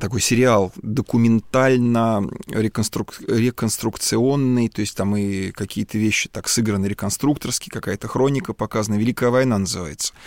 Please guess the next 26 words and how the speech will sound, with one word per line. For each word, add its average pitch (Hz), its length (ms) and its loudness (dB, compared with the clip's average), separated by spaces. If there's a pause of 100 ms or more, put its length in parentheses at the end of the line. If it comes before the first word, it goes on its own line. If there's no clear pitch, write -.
(400)
Вот, 101 240 0
там 92 140 -2
восемь 131 260 2
серий, 90 300 0
по-моему. - 560 -10 (260)
Вот, - 400 -2
очень 123 340 6 (440)
хорошо 117 400 2
снято, 131 440 2
так - 220 -2
что - 160 -2
дети 107 840 -2
и 123 60 0
подростки 107 520 -2
смотрят. - 680 0 (560)
Вот, 98 320 -2
то 107 100 -6
есть 90 140 -2
щас 143 220 2
есть 151 200 4
чего - 140 -2
посмотреть, 113 680 -2
есть, 107 840 0
э, 101 1080 -2 (960)
куда 127 240 2
сходить, 113 580 -2